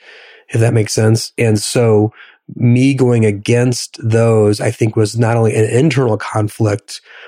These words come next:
but it was also a conflict on, on how, again, I, I go back to the one way to phrase it was me being disrespectful to them. And so me, and also then me not wanting to disappoint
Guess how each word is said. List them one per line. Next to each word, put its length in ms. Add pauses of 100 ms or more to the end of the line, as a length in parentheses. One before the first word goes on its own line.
(140)
but 120
it 40
was 180
also 340
a 80
conflict 760 (260)
on, 260
on 220
how, 600 (480)
again, 220
I, 220
I 120
go 100
back 240
to 100 (360)
the 260
one 120
way 80
to 80
phrase 320
it 60
was 140
me 260
being 300
disrespectful 920 (340)
to 120
them. 320
And 100
so 180
me, 300
and 160
also 240
then 240
me 160
not 320
wanting 340
to 100
disappoint 640